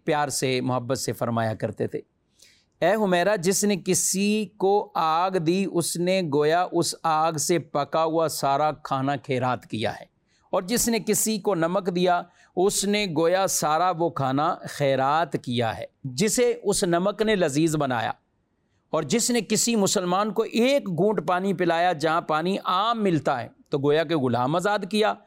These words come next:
اور جس نے وہاں ایک گھونٹ پانی پلایا جہاں پانی نہ ملتا ہو، تو گویا اسے زندگی بخشی۔"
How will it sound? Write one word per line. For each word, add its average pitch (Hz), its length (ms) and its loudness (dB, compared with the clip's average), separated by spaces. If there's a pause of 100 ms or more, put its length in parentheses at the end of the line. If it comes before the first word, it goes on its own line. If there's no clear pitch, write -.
(320)
اور 156 120 0
جس 190 260 0
نے 220 100 2
وہاں 175 360 0
ایک 247 140 0
گھونٹ 190 400 2
پانی 208 220 2
پلایا 196 320 0
جہاں 196 160 2
پانی 185 340 0
نہ 156 280 4
ملتا 185 340 0
ہو، 185 120 4
تو 190 180 -2
گویا 156 280 2
اسے 185 440 0
زندگی 143 600 0
بخشی۔" - 420 -6